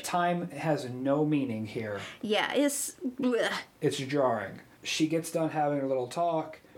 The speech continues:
Speaker 2: They're still naked.
Speaker 1: They're still naked. They kinda have, like, a little bit of a, not a sex scene, but, uh, they're kissing and they're pressing up against each other,
Speaker 2: Yeah.
Speaker 1: fully naked thing. She's
Speaker 2: Yeah.
Speaker 1: naked on top of the, of the cliff.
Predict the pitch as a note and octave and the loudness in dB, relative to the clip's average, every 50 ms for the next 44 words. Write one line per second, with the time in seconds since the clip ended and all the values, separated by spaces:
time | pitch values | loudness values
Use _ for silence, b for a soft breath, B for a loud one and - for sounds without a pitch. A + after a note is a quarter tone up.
0 | - - C#4 - - - - D#4+ D4+ C#4+ C#4 C4+ C4 C4 C4 C4+ C4+ C4 C4 D#3+ | -2 2 2 2 2 0 0 0 0 0 0 0 0 0 0 0 0 0 2 2
1 | - E3+ F3 F3+ F3 E3+ E3 D#3+ D#3+ - E3+ D#3 D3+ D3 - - D#3+ D#3+ D#3+ C#3+ | 2 2 2 2 2 2 2 0 0 0 0 0 0 0 0 0 0 2 2 2
2 | D3+ D3 C#3+ C#3+ C#3+ C#3+ C#3+ C#3+ C#3 C#3 C3+ D3 C#3+ C#3 C3+ C#3 C3+ A#2+ - - | 0 0 0 0 0 0 0 0 0 0 0 0 0 0 0 0 -2 -2 -2 -6
3 | _ _ - F3 F#3+ G3+ G#3+ G3 - - - D#3 D3 D3+ D3+ - - - E3+ E3+ | _ _ -4 0 0 2 2 0 -2 0 0 0 0 0 0 -4 -4 -2 -2 -2
4 | E3+ E3+ E3 D3 D3 C#3+ C3+ C3 B2+ B2+ A#2+ A#2+ C3 B2+ - - - - - - | 0 0 0 2 2 2 2 2 2 0 0 0 -2 -4 -2 -2 -2 -2 0 0
5 | D#3 D3 C#3+ C3+ C3 B2+ B2+ B2+ - - C3+ C3 - - C#3+ C3 - - C#3 - | 0 0 2 2 2 2 0 0 0 -2 -2 -2 -2 -2 -2 -2 -2 -2 0 0
6 | C4+ G3 D#3 C#3 - C3 C3 - - - C#3 C3+ B2+ B2+ B2 B2 B2+ B2 B2+ C3+ | 2 2 2 2 2 2 0 0 -2 -2 -2 0 0 0 0 0 0 0 -2 -4
7 | C3 C3 C#3 B2+ B2 B2 B2 B2 B2 B B B - C#3 D3 E3 - - D#3 D#3 | -2 0 0 0 0 0 -2 -6 -8 B B B -4 0 0 0 0 2 2 2
8 | D3 D3 D#3+ D3+ D3 C#3 C#3 C3+ - D3 C3+ C3 B2+ - C#3 B2+ - C3+ B2+ B2 | 2 2 2 2 2 2 2 2 0 0 0 2 2 0 0 0 0 0 0 -2
9 | B2 - C#3 C3+ B2+ B2+ B2+ - - C#3+ C3 B2 A#2+ A#2+ - - - | -2 -4 -4 -2 -2 -2 -2 0 2 2 2 2 0 -2 -6 -10 -12